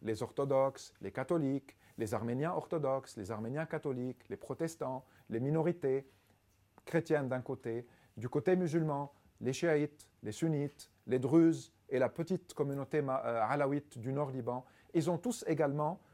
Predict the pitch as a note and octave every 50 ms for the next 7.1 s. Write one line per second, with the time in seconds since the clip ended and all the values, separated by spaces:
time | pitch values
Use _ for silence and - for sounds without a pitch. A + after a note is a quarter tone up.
0 | - _ _ - B2+ A#2 D3 C#3+ - A3 - - - F3 D3+ - C#3 A#2+ A#2 B2+
1 | B2 - B2+ B2 A2+ C3+ C3 - - G3 F#3 G3 C3+ A2+ B2 - - - - -
2 | - - _ _ _ _ _ _ _ _ _ - - A#2+ E3+ F#3 G3 F#3+ G3 -
3 | _ - B2+ C3+ B2 C3+ C3+ - - C#3 B2 B2 - - A#2 A2 - C#3+ C3+ C3+
4 | C#3+ - - - - - D#3+ D#3 C#3+ - - A#2 - A2+ G#2 - A2+ G2+ G#2 G#2+
5 | A#2 D3 C#3 - - - - - - F#3+ F#3 - - A#3+ B3 B3 - - E3 F3
6 | E3+ E3 - A3+ G#3+ A3 - - - - - C#3 C#3+ C3+ - - F3 - - _
7 | - -